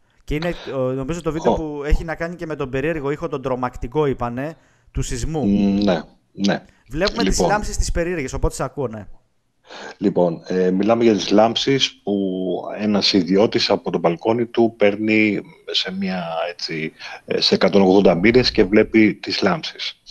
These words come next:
Speaker 1: Ναι.
Speaker 2: Οι λάμψεις οι συγκεκριμένες είναι από τους μετασχηματιστές που εκρήγνονται. Είναι από την, ε, τεράστια ισχύ, ε, των εκατομμυρίων βατ, ε, του χαρπ.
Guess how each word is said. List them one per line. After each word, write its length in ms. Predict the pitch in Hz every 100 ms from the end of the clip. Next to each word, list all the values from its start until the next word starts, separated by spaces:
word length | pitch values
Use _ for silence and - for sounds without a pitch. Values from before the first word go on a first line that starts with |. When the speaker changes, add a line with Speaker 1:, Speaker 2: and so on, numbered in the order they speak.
| 113 101
Speaker 1:
Ναι. 480 | 95 - - - 104
Speaker 2:
Οι 20 |
λάμψεις 320 | 110 127 135 -
οι 60 |
συγκεκριμένες 600 | - 110 90 104 113 113
είναι 140 | 120 120
από 220 | 107 104
τους 220 | - -
μετασχηματιστές 1200 | 104 92 - 98 92 - - 104 113 - - - - -
που 160 | 104
εκρήγνονται. 920 | 92 95 - 104 98 76 71 - - _ _ _ -
Είναι 320 | 101 107 110
από 260 | 101 85 95
την, 440 | - 92 90 85 85
ε, 200 | 82 82
τεράστια 540 | 98 107 113 - 92
ισχύ, 800 | 90 - - 98 92 85 85 78 - -
ε, 560 | 80 80 78 78 76 78 80 _ -
των 120 | 90
εκατομμυρίων 760 | - 85 85 95 120 90 78
βατ, 280 | 80 82 - - _ _ - - - - -
ε, 260 | - 80 76 -
του 300 | 80 76 73
χαρπ. 460 | - 87 - -